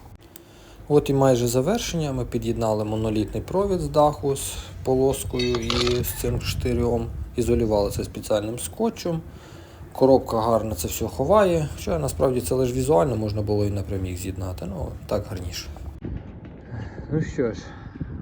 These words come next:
будемо підсумувати потрошки. Отак виглядають п'ятнадцять кіловат, п'ятнадцять з половиною навіть насправді.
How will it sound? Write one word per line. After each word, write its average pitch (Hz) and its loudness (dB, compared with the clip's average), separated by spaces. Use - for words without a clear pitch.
будемо 147 -6
підсумувати 120 -8
потрошки. 143 -4
Отак 147 0
виглядають 131 0
п'ятнадцять 120 -4
кіловат, 104 -4
п'ятнадцять 127 -6
з - -12
половиною 107 -4
навіть 151 -2
насправді. 180 -2